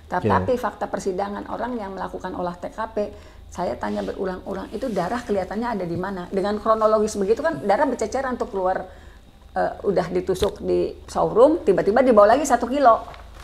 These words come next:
Speaker 2: Oke, jadi Saka ini didakwa melakukan pembunuhan ya, turut
Speaker 1: Ya.
Speaker 2: bersama-sama.
Speaker 1: Ya.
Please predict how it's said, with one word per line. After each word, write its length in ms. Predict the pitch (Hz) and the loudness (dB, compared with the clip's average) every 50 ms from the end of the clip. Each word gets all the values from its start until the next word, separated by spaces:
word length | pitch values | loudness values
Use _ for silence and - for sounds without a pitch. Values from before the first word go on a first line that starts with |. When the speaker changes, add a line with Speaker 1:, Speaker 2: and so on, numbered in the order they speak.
| - - | -10 -8
Speaker 2:
Oke, 560 | - 131 - 170 156 123 - - 104 - - - | -6 0 6 8 8 8 6 4 -2 -10 -8 2
jadi 500 | - 123 127 131 143 175 185 180 185 - | 6 8 8 10 10 10 10 8 6 2
Saka 460 | - - 165 151 151 - - 175 170 | 2 4 6 6 6 6 6 6 6
ini 320 | 180 185 208 214 202 165 - - - - - - - - - - - | 8 8 8 6 6 4 0 -6 -16 -20 -20 -20 -20 -20 -20 -20 -14
didakwa 920 | - 131 123 127 135 127 117 110 143 139 131 - 160 147 151 160 180 208 220 - - - - - - | -8 -2 2 2 4 6 8 8 8 8 6 4 4 6 8 8 8 6 2 0 -6 -14 -20 -16 -6
melakukan 640 | - 135 135 135 135 131 - 151 139 - 151 143 139 | -2 2 4 4 4 4 2 2 4 4 4 4 4
pembunuhan 500 | - - 131 127 131 131 143 156 143 123 120 | 2 0 2 4 4 6 6 6 6 4 2
ya, 100 | 113 131 151 - - - - | 0 -2 -4 -8 -16 -4 4
turut 240 | - 156 160 175 | 8 8 10 10
Speaker 1:
Ya. 80 | 151 143 | 8 6
Speaker 2:
bersama-sama. 600 | 135 131 - 151 139 139 143 - 175 175 170 143 107 | 4 2 4 4 2 4 4 6 6 6 6 4 2
Speaker 1:
Ya. 180 | 101 - - | 0 -6 -14